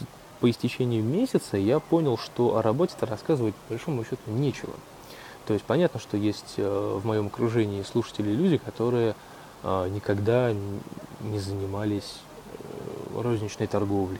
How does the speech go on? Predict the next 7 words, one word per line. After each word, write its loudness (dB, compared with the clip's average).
которые 2
занимались 0
чем-то -4
другим, 0
да, 4
то -4
есть -4